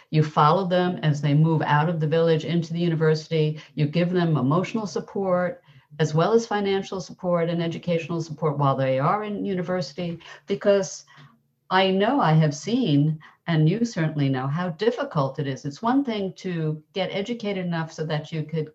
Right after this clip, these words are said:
get yourself accepted into a university in Phnom Penh, but then it's another thing to move from a tiny little village in the middle of nowhere, away from your family,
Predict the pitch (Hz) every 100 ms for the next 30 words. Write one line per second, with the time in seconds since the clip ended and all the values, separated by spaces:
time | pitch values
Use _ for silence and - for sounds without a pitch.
0 | - 170 156 165 147 160 151 143 - _
1 | _ _ _ _ 175 - - 240 - 143
2 | 139 160 156 - 151 143 139 139 139 -
3 | 135 131 131 131 120 131 131 180 208 _
4 | _ _ _ _ 185 170 240 269 - 196
5 | 233 240 185 165 156 156 175 165 156 165
6 | 151 139 - 175 196 175 160 165 135 123
7 | 170 226 247 247 - _ _ _ 151 151
8 | 185 180 127 135 165 233 - - 143 -
9 | _ _ _ _ 151 147 165 240 214 202
10 | 135 - 151 220 190 - 151 156